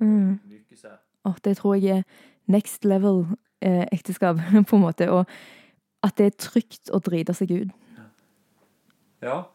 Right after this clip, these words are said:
Speaker 2: eh,
Speaker 1: At
Speaker 2: det var,
Speaker 1: vi
Speaker 2: det, det var jo en vei for, det var en ganske lang vei for oss å gå.
Speaker 1: Ja.
Speaker 2: Var det ikke det?
Speaker 1: Jo, fordi at
Speaker 2: Men
Speaker 1: det er så lett å på en måte begynne å telle. "Ja, men du også er jo en dritt, du også gjør jo feil", og liksom sånne ting. Og,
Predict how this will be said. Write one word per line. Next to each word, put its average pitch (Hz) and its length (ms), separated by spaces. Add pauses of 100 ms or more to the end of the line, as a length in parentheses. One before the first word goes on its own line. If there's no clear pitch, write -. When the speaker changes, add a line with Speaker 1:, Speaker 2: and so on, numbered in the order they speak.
(120)
Speaker 2:
eh, 117 380 (260)
Speaker 1:
At 202 120
Speaker 2:
det - 80
var, 185 240
Speaker 1:
vi 190 100
Speaker 2:
det, 202 220
det 143 200
var 101 220
jo 107 80
en 101 260
vei 98 200
for, 104 240
det 107 160
var 107 160
en 104 100
ganske - 220
lang 98 180
vei 92 120
for 104 180
oss - 80
å - 60
gå. 143 180 (160)
Speaker 1:
Ja. 202 180 (720)
Speaker 2:
Var 120 160
det 110 80
ikke 117 140
det? 190 80 (320)
Speaker 1:
Jo, 214 380 (180)
fordi 220 280
at 208 120
Speaker 2:
Men 220 80
Speaker 1:
det 214 80
er 208 100
så 233 100
lett 220 400
å 220 80
på 226 100
en 202 60
måte 175 220
begynne 185 240
å - 60
telle. 180 500
"Ja, 180 60
men 180 180
du 196 240
også 202 180
er 349 120
jo 311 40
en 247 100
dritt, 175 240
du 214 140
også 202 120
gjør 254 160
jo 220 60
feil", 170 380
og 196 80
liksom 196 220
sånne 175 360
ting. 175 280
Og, 170 60